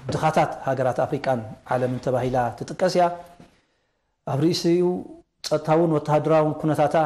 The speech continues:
ኣዝዩ ዘንቆልቆለ እዩ። እቲ ሰራዊት ናይቲ ሃገር ብቐንዱ ልዕሊ ሽዱሽተ ሽሕ እውን ኣይከውንን እዩ። ፖሊስ ከምኡ ብኣገባብ ዝሰልጠነ፣ እ፣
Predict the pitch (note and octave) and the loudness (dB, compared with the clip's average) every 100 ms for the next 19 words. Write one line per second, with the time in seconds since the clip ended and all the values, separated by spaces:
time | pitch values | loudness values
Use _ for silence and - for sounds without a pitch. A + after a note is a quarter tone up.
0 | D3 - D3 B2+ C#3 C#3+ C3+ B2 C3 C#3+ | -2 -6 -4 -2 0 -2 -4 -6 -4 -2
1 | C#3+ D#3 F3+ D#3+ D#3+ - _ _ _ _ | 0 2 4 4 0 -6 _ _ _ _
2 | _ C#3+ E3 D#3 C#3 C3 B2 A#2 A#2 A#2+ | _ -2 2 4 4 2 -2 -6 -10 -14
3 | - - D#3+ E3+ E3+ C#3+ C#3 C#3 C#3+ C#3+ | -12 0 4 4 4 2 2 2 2 2
4 | A#2 - - D3+ D#3 D#3 E3+ - - - | -2 -8 0 2 4 2 -2 -6 -20 -20
5 | _ - D3 D3+ D#3+ B2+ D#3 - C#3+ C3+ | _ 0 0 0 -2 -2 0 0 -2 -2
6 | B2+ - B2+ - D3 E3 D#3+ D#3 D3+ _ | -4 -10 -8 0 2 2 2 0 -4 _
7 | _ _ _ _ D3 D3 D#3 D#3+ D3+ D#3 | _ _ _ _ 0 2 2 0 0 -2
8 | C#3+ C3 C3+ C#3+ D3+ C#3+ C#3+ C3+ C3+ D#3+ | 0 0 2 4 4 4 2 0 0 -2
9 | C#3+ D3 D3+ D3+ C#3 - _ C#3+ | 0 0 2 0 -2 -8 _ -2